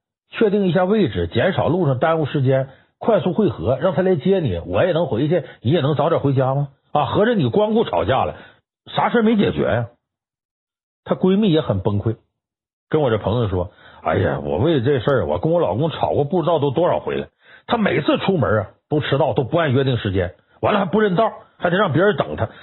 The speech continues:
我的肺都气炸了，哪还给我问他在哪儿啊？”你看，很多时候我们吵架呀，都像我这朋友的闺蜜一样，是乱来的。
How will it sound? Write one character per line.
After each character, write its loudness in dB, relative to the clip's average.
我 0
的 0
肺 2
都 2
气 0
炸 0
了， -4
哪 -2
还 0
给 -2
我 2
问 2
他 2
在 0
哪 -2
儿 -2
啊？” -10
你 0
看， -2
很 0
多 2
时 0
候 2
我 -2
们 -4
吵 -8
架 -4
呀， -10
都 2
像 0
我 -2
这 2
朋 -2
友 2
的 0
闺 2
蜜 0
一 -6
样， -8
是 0
乱 2
来 -4
的。 -12